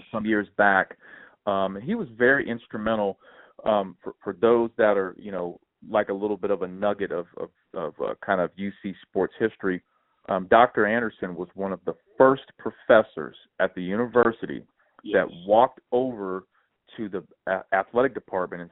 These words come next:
Speaker 1: said, "How can I help? I know these athletes have a rigorous schedule. You know, they miss classes sometimes. How can I, how can I help?" You know,
Speaker 2: Right.
Speaker 1: and, and he was the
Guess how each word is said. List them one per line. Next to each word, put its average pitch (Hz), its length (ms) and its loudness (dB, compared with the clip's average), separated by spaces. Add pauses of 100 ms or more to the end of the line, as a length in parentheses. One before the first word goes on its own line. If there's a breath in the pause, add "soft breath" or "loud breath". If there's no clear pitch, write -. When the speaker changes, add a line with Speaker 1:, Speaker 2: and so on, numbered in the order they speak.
Speaker 1:
said, 85 280 0 (260)
"How 113 240 0
can 135 240 -8
I 113 100 -6 (140)
help? 87 240 -6 (240)
I 92 100 -8
know 104 360 2
these 107 180 -10 (120)
athletes 101 600 -2
have 85 220 -6
a 80 200 -10
rigorous 120 640 -4
schedule. 110 580 0 (580)
You 104 100 -8
know, 98 260 2
they 87 100 0
miss 104 200 0 (100)
classes 113 520 0
sometimes. 101 500 -6 (180)
How 120 260 4
can 127 200 -6
I, 107 320 0
how 123 240 4
can 123 200 -4
I 101 160 -2
help?" 92 360 -4 (440)
You 98 80 -16
know, 95 380 0
Speaker 2:
Right. 101 80 -4
Speaker 1:
and, 98 160 -6
and 101 120 -10
he 117 120 -4
was 127 180 -6
the 113 100 -2